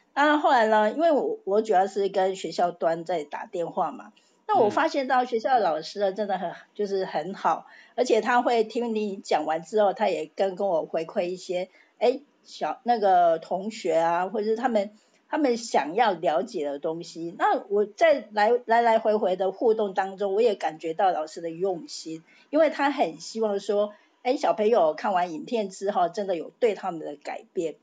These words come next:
Speaker 1: 那有时候回，回应回来的东西，真的会让我非常的惊艳，我就觉得说，“哇，老师真的好用心哦。”然后会对过去我对老师的印象其实也没有，就只是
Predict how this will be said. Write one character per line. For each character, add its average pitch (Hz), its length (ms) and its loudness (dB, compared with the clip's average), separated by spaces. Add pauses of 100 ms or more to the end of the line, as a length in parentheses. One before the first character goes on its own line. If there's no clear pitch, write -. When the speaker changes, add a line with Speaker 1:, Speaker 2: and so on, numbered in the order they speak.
(320)
Speaker 1:
那 392 120 4
有 220 140 4
时 262 100 0
候 269 140 4
回， 214 340 0
回 240 160 2
应 285 140 2
回 202 120 4
来 185 140 4
的 180 140 -2
东 220 180 0
西， 214 160 -8
真 233 160 -4
的 185 180 -2
会 226 140 -2
让 208 200 0
我 151 80 -6
非 208 220 -2
常 196 140 -6
的 160 140 -10
惊 180 340 -12
艳， 175 240 -4
我 208 80 2
就 220 40 4
觉 220 120 -2
得 190 80 2
说 214 220 -4 (380)
，“哇， 294 340 0
老 202 180 2
师 247 140 -2
真 277 180 0
的 269 80 4
好 220 240 4
用 262 240 0
心 254 340 -4
哦。” 180 240 0
然 214 120 0
后 285 260 0 (260)
会 370 120 0
对 269 500 2
过 269 180 2
去 277 120 -2
我 214 120 4
对 165 200 4
老 156 160 2
师 226 120 0
的 208 80 2
印 202 200 -4
象 190 260 -2
其 185 240 -14
实 190 240 -2
也 165 140 -6
没 180 120 -6
有， 196 160 2 (240)
就 294 120 -4
只 240 140 -10
是 226 260 2